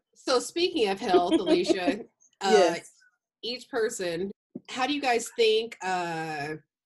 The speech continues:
Speaker 1: these things, the images that you've seen, the racism that you've experienced, that you experience on a daily basis, um, how do you guys think that that is manifested, uh, mentally, psychologically,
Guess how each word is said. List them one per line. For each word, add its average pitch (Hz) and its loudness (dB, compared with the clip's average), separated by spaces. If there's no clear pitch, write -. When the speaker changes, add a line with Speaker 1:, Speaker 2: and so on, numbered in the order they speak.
Speaker 1:
these 220 -8
things, 208 -2
the 196 -8
images 220 0
that 202 -4
you've 202 -8
seen, 196 -2
the 165 -6
racism 196 -6
that 190 -6
you've 196 -4
experienced, 185 -8
that 180 -6
you 180 -2
experience 180 -8
on 175 -8
a 170 -6
daily 175 -6
basis, 180 -8
um, 175 -6
how 240 -6
do 240 -2
you 247 -8
guys 202 -4
think 220 -4
that 190 -8
that 185 -2
is 170 -8
manifested, 180 -6
uh, 156 -8
mentally, 175 -8
psychologically, 175 -8